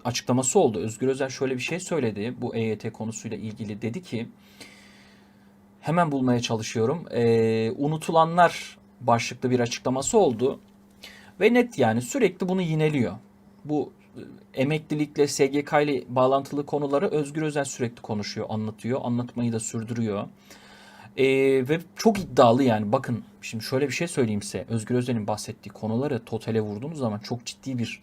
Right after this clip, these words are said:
kitleye hitap ediyor. Yani bir anda nasıl çözecekler, hangi zaman diliminde çözecekler, nasıl yapacaklar bu çok belirsiz.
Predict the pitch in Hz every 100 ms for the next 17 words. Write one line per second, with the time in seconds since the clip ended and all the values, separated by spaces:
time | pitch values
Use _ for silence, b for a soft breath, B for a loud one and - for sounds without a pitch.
0 | - 123 - 117 127 123 120 101 95 -
1 | 87 - _ - _ B B B B B
2 | B - 147 - 123 135 113 - - -
3 | - 120 127 147 147 139 139 135 123 139
4 | 127 135 135 131 - 117 123 127 131 127
5 | 127 127 127 123 127 127 127 127 120 127
6 | - 123 123 120 117 170 147 127 - 156
7 | 123 120 135 - 113 -